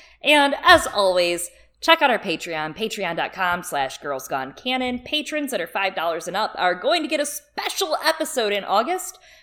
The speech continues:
about mentors in A Song of Ice and Fire of some of our favorite characters, mostly the Stark characters we're gonna start with. This could be a series. We don't know. We'll find out, so check it out.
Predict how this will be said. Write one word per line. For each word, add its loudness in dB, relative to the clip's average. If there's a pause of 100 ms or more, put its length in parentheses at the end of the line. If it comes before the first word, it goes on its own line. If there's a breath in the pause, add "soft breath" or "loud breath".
about 2
mentors -4
in -10
A -6
Song -6
of -8
Ice -6
and -14
Fire -2
of -4
some -6
of -10
our -4
favorite -10
characters, -6
mostly -8
the -10
Stark -4
characters -8
we're -10
gonna -12
start -6
with. -6 (300 soft breath)
This -4
could -4
be 0
a 2
series. -6 (180)
We -4
don't 0
know. -6 (100)
We'll -8
find -4
out, -6
so -16
check -10
it -6
out. -2